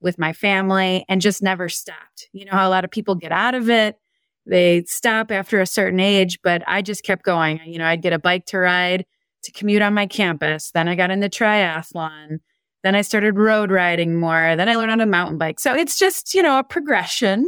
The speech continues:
and a, and it's something I really enjoy. And I made it a goal when I was still pretty young, I'd say, like, early mid twenties,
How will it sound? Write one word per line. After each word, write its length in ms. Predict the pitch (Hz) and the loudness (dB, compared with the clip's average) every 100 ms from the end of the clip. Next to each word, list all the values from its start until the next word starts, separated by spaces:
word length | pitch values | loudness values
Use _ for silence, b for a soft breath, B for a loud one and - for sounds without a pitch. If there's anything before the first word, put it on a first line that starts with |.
| 370 | -2
and 100 | 220 | -2
a, 80 | 254 - - _ | -2 -4 -20 _
and 120 | 240 | 0
it's 200 | 247 233 | 0 0
something 280 | 277 247 285 | -2 0 2
I 80 | 277 | 2
really 400 | 240 214 214 226 | 2 2 2 2
enjoy. 640 | 226 220 185 165 165 226 - _ _ _ _ _ - | 2 4 4 2 2 -2 -6 _ _ _ _ _ -20
And 580 | 196 196 190 185 185 175 - | -8 -2 0 0 0 -2 -4
I 80 | |
made 180 | 208 233 | -2 0
it 140 | 277 269 | 0 0
a 80 | |
goal 480 | 240 233 302 392 208 | 0 2 2 0 2
when 140 | 190 190 | 0 0
I 100 | 202 | 0
was 460 | 196 190 - - - _ | 0 0 -4 -10 -16 _
still 340 | - - 233 | -4 0 0
pretty 300 | 254 277 262 | 0 -4 -2
young, 640 | 240 208 190 262 247 214 190 _ | -2 0 2 2 0 -2 -6 _
I'd 160 | 190 180 | -6 0
say, 240 | 208 202 | 2 4
like, 220 | 196 185 - | 4 0 -2
early 320 | 190 190 196 | 0 2 2
mid 280 | 196 185 180 | 2 0 -2
twenties, 600 | - 185 196 185 180 - | -4 -2 -2 -2 -4 -8